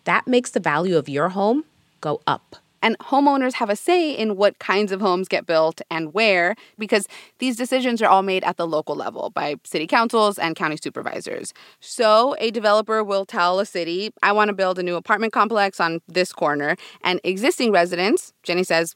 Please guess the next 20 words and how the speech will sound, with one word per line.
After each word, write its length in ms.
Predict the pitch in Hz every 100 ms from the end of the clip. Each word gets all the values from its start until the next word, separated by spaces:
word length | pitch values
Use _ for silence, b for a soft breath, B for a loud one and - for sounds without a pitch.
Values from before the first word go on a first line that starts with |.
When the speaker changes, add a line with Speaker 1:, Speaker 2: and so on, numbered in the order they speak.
| -
Speaker 2:
usually 480 | 180 185 208 226 240 -
homeowners 720 | 254 226 214 208 226 339 - _
who 140 | 214 196
tend 240 | - 190
to 60 | 208
be 120 | 196
white, 340 | 220 277 311 -
tend 160 | - 220
to 60 | 214
be 120 | 220
male, 360 | 202 180 180 -
and 280 | 165 165 175 -
are 180 | 208 -
older, 480 | 320 330 247 240 233 b b -
will 160 | 226
say, 380 | - 214 202 196 - _
"I 100 | 190
don't 140 | 190 143
want 200 | 113
it. 120 | -